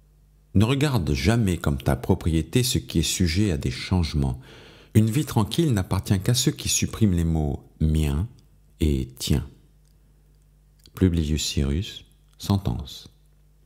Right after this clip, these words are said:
Mais dira-t-on,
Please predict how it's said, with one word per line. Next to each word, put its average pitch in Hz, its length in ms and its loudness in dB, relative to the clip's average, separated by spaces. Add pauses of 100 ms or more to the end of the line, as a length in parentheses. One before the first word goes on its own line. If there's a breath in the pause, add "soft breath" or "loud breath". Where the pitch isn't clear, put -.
(2750)
Mais 113 260 6
dira-t-on, 110 640 2